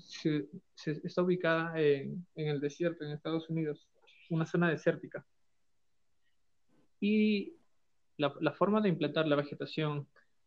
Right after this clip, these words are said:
dentro de, de este terreno en una topo-, topografía que prácticamente es plana, salvo por,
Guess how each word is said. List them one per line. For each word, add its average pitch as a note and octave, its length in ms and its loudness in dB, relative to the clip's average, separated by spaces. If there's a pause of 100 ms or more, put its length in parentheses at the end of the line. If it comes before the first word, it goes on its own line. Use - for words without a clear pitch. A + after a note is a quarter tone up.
(120)
dentro D#3+ 340 0
de, C#3 260 0 (460)
de C#3+ 240 4
este D3+ 220 -2
terreno D3 340 0
en D3 60 0
una D3 160 0
topo-, C3+ 420 -2 (300)
topografía C#3+ 560 2
que C#3 160 -10 (240)
prácticamente E3+ 600 2
es - 60 -14
plana, D#3+ 360 0 (800)
salvo D3+ 400 4
por, C#3+ 360 -2